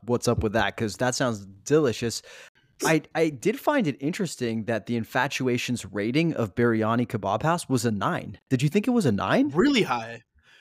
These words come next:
Speaker 2: No, no. Apparently, it's, like, the, I think they said it's, like, their highest rated one on this list. Um, like, they're, they're fit, one of, one of their top restaurants in L A. Like, that was surprising to me. Like, it, look, again, really good, really authentic. Their naan was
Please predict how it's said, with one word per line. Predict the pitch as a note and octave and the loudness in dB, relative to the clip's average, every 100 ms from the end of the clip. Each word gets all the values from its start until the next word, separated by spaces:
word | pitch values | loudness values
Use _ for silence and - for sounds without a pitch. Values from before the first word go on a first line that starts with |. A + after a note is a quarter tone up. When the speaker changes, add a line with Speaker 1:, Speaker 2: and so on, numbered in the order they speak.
| - | -10
Speaker 2:
No, | D3+ A3 | 2 6
no. | A3+ | 8
Apparently, | D#3+ D3+ G3 B3 | 6 2 0 0
it's, | B3 | -2
like, | G#3+ | -4
the, | E3+ - | -8 -6
I | |
think | C3+ C4 | -2 -2
they | B3+ | -2
said | A3+ | 0
it's, | G3+ E3+ | 0 0
like, | D3 | -6
their | B2+ | -6
highest | - B2 A#2 - | -4 -2 -2 -2
rated | C3 C3 C3 A#2+ A#2 A#2+ A#2 _ _ _ _ | -4 0 0 2 0 -4 -12 _ _ _ _
one | A#2+ C3 C#3 | -6 0 0
on | B2+ A#2+ | 0 -2
this | A#2 - | -6 -8
list. | A#2 D3+ G2+ E2 F2+ - - - | -4 -4 -4 -10 -12 -12 -10 -4
Um, | B2 A#2 A2 A2 A#2 A#2+ _ | -2 -2 -6 -12 -14 -16 _
like, | - B2 | -4 -4
they're, | C#3 B2+ | -2 -4
they're | B2 | -6
fit, | A#2+ C3+ | -6 -6
one | C3+ C3+ | -4 -6
of, | |
one | B2 C3 | -6 -6
of | B2+ | -4
their | |
top | A2+ C3+ C#3 | -4 -4 -4
restaurants | C3+ C3 C3+ A2+ | -4 -6 -10 -10
in | B2 | -10
L | A#2 | -2
A. | C3+ A#2+ | -2 0
Like, | B2+ C3 B2 - _ _ _ _ _ _ - | -2 -2 -4 -18 _ _ _ _ _ _ -2
that | F#3+ | 2
was | C#4+ B3+ | 2 0
surprising | G#3 G3 E3+ | 0 2 0
to | D3+ | -4
me. | A2+ G#2 | -10 -6
Like, | D3+ D#3 | -4 -2
it, | F3 - | -4 -4
look, | G#3 D3+ | -2 -2
again, | D#3+ D3 A2+ A#2 | 0 -4 -4 -8
really | C#3 G#3+ | -2 -2
good, | F3+ D#3 D#3 | 0 -2 -2
really | C3+ D3+ | -2 0
authentic. | D3 - B2+ D#3 E3+ D3 | 0 -2 -6 -4 -4 0
Their | D3+ | 0
naan | C3+ A#2+ A#2+ D3+ G3+ A3+ | 0 -2 0 2 2 2
was | A#3 G#3+ - - | 2 0 -6 -14